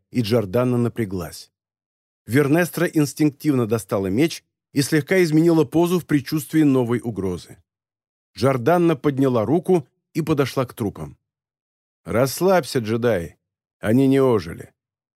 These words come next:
Просто Реми что-то нашла». Женщина порылась в карманах Нигилки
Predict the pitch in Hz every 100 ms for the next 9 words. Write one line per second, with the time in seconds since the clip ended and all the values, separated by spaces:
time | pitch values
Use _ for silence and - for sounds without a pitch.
0 | _ _ - 151 - 170 170 143 104 -
1 | 131 110 110 113 - 80 - _ _ _
2 | _ - 123 151 - 139 131 131 127 113
3 | - 113 110 98 87 90 92 131 160 165
4 | 151